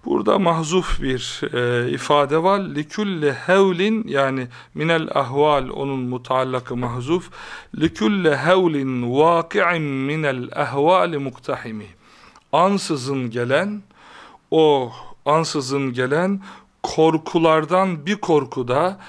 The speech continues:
herhangi bir korkuda Efendimiz sallallahu aleyhi ve sellemin şefaati umulur.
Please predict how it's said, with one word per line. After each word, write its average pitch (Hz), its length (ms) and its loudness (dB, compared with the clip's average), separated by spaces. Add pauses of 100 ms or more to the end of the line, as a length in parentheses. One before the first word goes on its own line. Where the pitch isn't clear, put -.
(100)
herhangi 156 640 0
bir 131 120 -10
korkuda 131 720 -2 (340)
Efendimiz 185 680 2
sallallahu 156 680 2
aleyhi 135 260 -2
ve 127 80 -2
sellemin 139 480 0
şefaati 135 580 4
umulur. 107 480 0